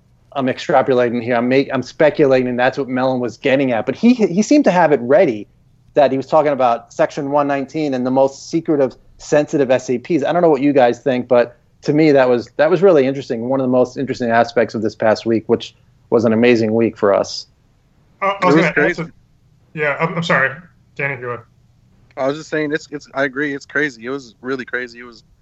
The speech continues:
Speaker 3: a historic comment, really.
Speaker 2: Yeah, what, what I'll add to that, and that's what I, this will be my talking point, um, what I wanna end with. Um, I think it's interesting, too, to see going forward,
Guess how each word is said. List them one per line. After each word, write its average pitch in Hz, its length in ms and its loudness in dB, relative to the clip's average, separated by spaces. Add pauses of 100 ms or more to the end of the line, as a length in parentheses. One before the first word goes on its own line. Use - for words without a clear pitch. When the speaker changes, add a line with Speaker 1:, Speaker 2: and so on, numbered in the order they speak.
(280)
Speaker 3:
a 120 100 -6
historic 120 520 -4 (300)
comment, 120 360 -10
really. 117 260 -12 (1200)
Speaker 2:
Yeah, 165 240 2
what, 160 220 -4
what 151 140 -2
I'll 170 180 0
add 170 140 0
to 165 80 -10
that, 143 200 2
and 135 80 -4
that's 139 140 -10
what 151 100 -8
I, 135 220 -6 (160)
this 143 160 -16
will 143 80 -12
be 135 100 -10
my 131 440 -6
talking 131 340 -10
point, 135 380 -10 (100)
um, 117 320 -10
what 131 100 -4
I 139 60 -2
wanna 135 220 -6
end 123 120 -10
with. 120 240 -6
Um, 127 380 -6
I 131 60 -10
think 151 120 -4
it's 139 120 -8
interesting, 135 640 -8
too, 147 240 -6
to 120 80 -8
see 135 260 -10
going 127 300 -8
forward, 120 600 -6